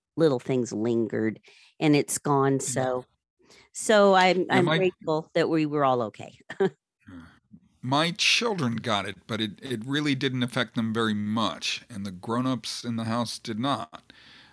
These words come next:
Speaker 2: Um, but, uh, of course, many family members, uh, it, you know, I, I've got some people who are really affected by it. It's, it's, you know, it's, uh,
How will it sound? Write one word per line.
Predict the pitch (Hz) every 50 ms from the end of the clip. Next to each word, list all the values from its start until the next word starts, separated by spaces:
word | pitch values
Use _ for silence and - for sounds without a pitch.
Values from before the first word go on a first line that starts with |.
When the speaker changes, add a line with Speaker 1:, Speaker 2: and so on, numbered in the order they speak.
| _ _ _
Speaker 2:
Um, | 120 117 117 107 104 95 92 85 82 90 - _ _ _ _ _ _ _ _ _ _ _ _ _ _ _ _ _ _ -
but, | - 123 - 120 107 101 98 95 - -
uh, | - 98 92 92 87 82 80 90 90 - -
of | 107 - -
course, | - 117 101 85 - - -
many | 104 107 110 107 98
family | 101 - - 92 90 90 98 95
members, | 87 95 90 90 90 98 92 - - - - - _ -
uh, | 107 92 82 82 80 87 82 - - - 98
it, | 90 - - - _ _ _ -
you | - 113 95
know, | 85 92 90 - - 80
I, | 87 95 107 -
I've | - 117 110 -
got | - 131 123
some | - - 127 123
people | - 127 123 - 101
who | 98 - 107 101
are | 95
really | 95 98 104 101 98
affected | 92 87 - 98 95 - - 110 82
by | - 78 71
it. | 67 69
It's, | 73 71 - -
it's, | - 95 101 - - - - - _ _ - - - - - - - - - _ _ _
you | 123 113
know, | 101 98 90 87 92 82 -
it's, | - 104 87 - - -
uh, | - - 76